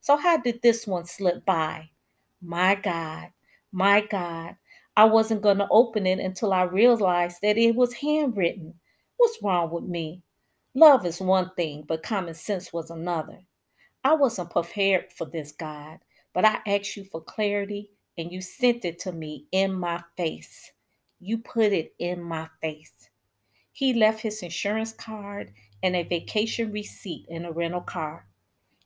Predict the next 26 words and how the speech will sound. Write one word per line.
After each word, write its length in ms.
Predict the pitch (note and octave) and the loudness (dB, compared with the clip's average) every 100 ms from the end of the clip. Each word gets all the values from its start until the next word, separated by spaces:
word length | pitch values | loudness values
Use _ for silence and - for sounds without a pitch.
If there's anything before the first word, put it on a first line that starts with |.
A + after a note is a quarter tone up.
| - | -4
and 140 | F3+ | -2
a 60 | E3+ | 0
man 360 | F#3 G3+ F#3 | 0 2 2
sent 440 | F3+ - F#3 - F3 | -2 -2 -2 -2 -6
it 120 | E3 | -2
back 320 | D#3 D#3 - | 0 0 -4
to 100 | - | -14
him 420 | E3 F3 D#3 E3 _ _ _ - | -12 -10 -10 -12 _ _ _ -6
to 160 | G3 | -4
this 300 | E3+ E3+ - - | -2 -4 -4 -2
address. 680 | D#3+ D#3+ - D#3+ D#3+ - - _ _ _ _ _ _ | -2 -2 -10 -14 -16 -18 -20 _ _ _ _ _ _
The 100 | G3 | 0
man's 400 | G3 A3 B3+ B3 | 4 4 4 2
letter 320 | G3+ G#3 G#3 F#3+ | 2 4 4 0
was 260 | E3 E3 | -6 -6
nice, 580 | E3 F3 F3 F3+ G3+ - _ _ _ - | -6 -2 -2 -2 -6 -16 _ _ _ 2
and 140 | C4 | 4
he 100 | D#4+ | 2
probably 420 | - F4+ E4+ C#4 | 0 0 0 -2
felt 380 | B3 C4+ B3 G#3+ | -2 2 2 2
good 260 | C4+ C4+ G#3 | -2 -2 -2
by 220 | F#3+ F3+ | -2 -4
doing 340 | D#3 G#3+ G3+ | -4 -6 -4
this 160 | F#3 F3+ | -6 -6
good 320 | - F#3 E3 | -6 -8 -6
deed. 400 | G#3 F#3 D3+ - | -6 -6 -8 -16